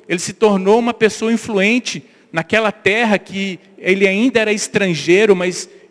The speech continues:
ele era respeitado, ele era reconhecido como profeta, ele era reconhecido como alguém que Deus andava com ele. Mas Abraão passava um ano,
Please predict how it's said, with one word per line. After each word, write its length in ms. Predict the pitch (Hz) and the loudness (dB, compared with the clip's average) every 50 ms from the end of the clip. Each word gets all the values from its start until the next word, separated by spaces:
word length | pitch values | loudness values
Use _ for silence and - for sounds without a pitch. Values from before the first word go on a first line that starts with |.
| - - - | -20 -6 -4
ele 220 | 147 151 151 156 | -2 0 2 2
era 160 | 165 165 156 | 0 0 0
respeitado, 1040 | 143 156 175 165 - - - 190 185 180 - - 156 156 175 196 202 190 143 110 101 _ _ _ _ _ _ _ _ | 0 0 0 0 -2 -2 0 0 0 0 -2 -4 -4 -2 -2 -2 -4 -4 -6 -12 -14 _ _ _ _ _ _ _ _
ele 160 | - 147 160 180 | -8 -4 -2 -2
era 140 | 185 190 | 0 0
reconhecido 840 | 185 190 196 - - 208 208 196 185 - - - - 185 214 180 196 | 2 2 0 2 0 0 0 0 -4 -6 -8 -8 -6 -4 -4 -4 -2
como 240 | - - 185 190 185 | -2 0 0 0 2
profeta, 840 | - 190 175 160 147 - - - 143 151 180 190 190 - 151 127 - - - _ | 2 2 0 0 -2 -8 -8 -4 -2 0 0 -2 -2 -2 -4 -6 -6 -10 -18 _
ele 160 | - 151 160 185 | -4 -2 0 0
era 140 | 196 202 | 0 2
reconhecido 640 | 185 196 196 - - 202 196 180 - - 202 190 208 | 0 0 -2 -2 -2 -4 -4 -2 -2 -4 -2 -2 -2
como 260 | 202 - 208 202 202 | -2 -2 -2 0 2
alguém 560 | 202 196 190 180 185 180 185 214 226 233 240 233 | 2 2 2 2 -2 -2 -2 0 0 2 0 0
que 400 | 233 - - 208 208 202 175 - - - _ _ _ _ _ _ - | -2 -2 0 0 0 0 0 -4 -10 -18 _ _ _ _ _ _ -20
Deus 540 | 123 113 - 202 220 233 254 262 220 180 196 | -6 -4 -4 -4 -2 -4 -8 -8 -10 -10 -12
andava 420 | 175 165 156 165 165 156 160 143 | -10 -6 -4 -4 -4 -4 -6 -8
com 180 | - - 143 135 | -6 -4 0 0
ele. 400 | 135 147 170 180 185 180 170 - - - - _ _ _ _ _ _ _ _ _ _ _ _ _ _ _ _ _ _ _ _ _ _ _ _ _ _ _ _ _ _ _ _ _ _ _ _ _ _ _ _ _ _ _ | 2 2 0 -2 -4 -6 -12 -16 -18 -20 -20 _ _ _ _ _ _ _ _ _ _ _ _ _ _ _ _ _ _ _ _ _ _ _ _ _ _ _ _ _ _ _ _ _ _ _ _ _ _ _ _ _ _ _
Mas 260 | - 110 123 131 120 147 | -20 -18 -16 -12 -12 -10
Abraão 640 | 139 135 143 139 135 139 156 175 185 190 196 214 | -8 -6 -4 -4 -4 -2 -2 -2 -2 -2 -4 -6
passava 560 | 208 - 151 143 143 - - 160 156 156 160 185 | -6 -4 -6 -6 -4 -8 -8 -8 -8 -8 -8 -8
um 100 | 185 175 | -8 -6
ano, 420 | 170 170 165 165 165 165 165 | -6 -6 -8 -10 -12 -14 -16